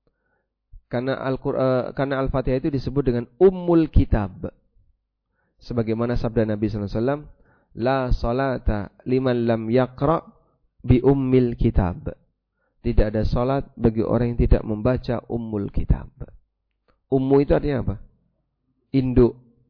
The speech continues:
Alkitab, Al-Quran. Kenapa disebut sebagai induknya Al-Quran? Karena seluruh isi Al-Quran terwakili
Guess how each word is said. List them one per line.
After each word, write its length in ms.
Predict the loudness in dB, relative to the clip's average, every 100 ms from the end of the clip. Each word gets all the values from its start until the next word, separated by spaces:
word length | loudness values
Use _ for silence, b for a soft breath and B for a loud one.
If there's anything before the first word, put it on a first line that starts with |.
| -4
Alkitab, 920 | -4 0 0 4 4 4 -2 _ _
Al-Quran. 480 | -8 -4 -6 -6 -10 -14 -20 _ _ _ _ _ _ _ _ _ -8
Kenapa 360 | -2 2 4
disebut 440 | 4 2 2 0 0
sebagai 360 | 0 0 0
induknya 560 | 0 0 2 2 2 -2
Al-Quran? 640 | 0 -2 -2 -2 -4 -8 -12 -20 -20 -20 _ _ _ _ _ _ _ _ _
Karena 280 | -4 0 0
seluruh 560 | 0 4 6 8 6 4
isi 280 | 0 2 0
Al-Quran 1040 | 0 0 0 0 2 2 2 -2 -8 -16 -20 _ _ _ _
terwakili 960 | 2 4 2 0 -2 2 2 2 0